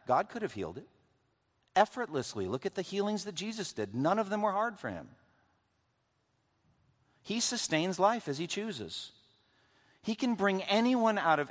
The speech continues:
any illness and any physical emergency anytime he chooses. Ultimately, then, no Christian dies accidentally. No one shows up at the proverbial pearly gates and God is shocked to see them. "What are you doing here?"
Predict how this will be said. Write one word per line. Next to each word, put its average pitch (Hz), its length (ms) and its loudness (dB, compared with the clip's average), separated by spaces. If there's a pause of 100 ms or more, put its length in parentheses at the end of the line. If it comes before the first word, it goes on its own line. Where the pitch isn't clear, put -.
any 233 280 4
illness 156 460 4
and 156 240 0
any 240 240 2
physical 147 420 0
emergency 131 640 0
anytime 180 540 0
he 147 120 -6
chooses. 127 840 -4 (1500)
Ultimately, 190 440 4
then, 151 300 2
no 196 200 6
Christian 180 600 0
dies 151 440 6 (120)
accidentally. 131 840 -2 (360)
No 156 120 6
one 220 200 2
shows 196 460 4
up 160 260 6
at 139 180 0
the 127 140 -8 (140)
proverbial 147 600 2 (180)
pearly 151 400 -2
gates 113 560 -4
and 120 160 -2
God 135 240 6
is 139 80 -4
shocked - 440 0
to 151 60 -6
see 160 240 -4
them. 90 280 -6
"What 151 220 -2
are 147 100 0
you 139 200 -2
doing 107 280 -4
here?" 82 220 -12